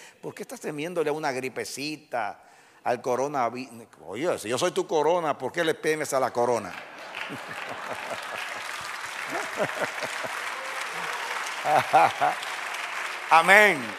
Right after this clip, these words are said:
Así dice la, Dios dice, "Yo soy tu corona". Yo tengo un mensaje, o varios mensajes acerca de la corona que prediqué en España una vez. Ah, Dios es nuestra corona.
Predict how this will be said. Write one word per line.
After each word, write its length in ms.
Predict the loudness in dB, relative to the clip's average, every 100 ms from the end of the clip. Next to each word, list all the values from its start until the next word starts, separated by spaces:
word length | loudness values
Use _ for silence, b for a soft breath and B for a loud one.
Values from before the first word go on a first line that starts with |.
| 4
Así 200 | 6 8
dice 260 | 10 12
la, 140 | 10 10
Dios 240 | 10 8
dice, 420 | 8 8 6 6 2
"Yo 100 | 4
soy 140 | 6
tu 140 | 4 4
corona". 580 | 4 4 4 2 -2 -8 -14 -18 -20 -20 _
Yo 140 | -6 -2
tengo 200 | -2 -2
un 60 |
mensaje, 400 | -2 0 0 2
o 60 | 6
varios 280 | 8 6 0
mensajes 360 | -2 2 2
acerca 380 | 2 0 0 -2 B B B
de 80 | -2
la 160 | 0 0
corona 320 | -2 -2 -4
que 100 | -2
prediqué 340 | -2 -2 -4
en 100 | -4
España 400 | -4 -4 -4 -4
una 120 | -12
vez. 280 | -14 -16 -20 _ _ _ _ _ _ _ _ _
Ah, 160 | -20 _
Dios 280 | -12 -10 -8
es 220 | -10 -12
nuestra 320 | -12 -14 -14 -16
corona. 420 | -16 -16 -18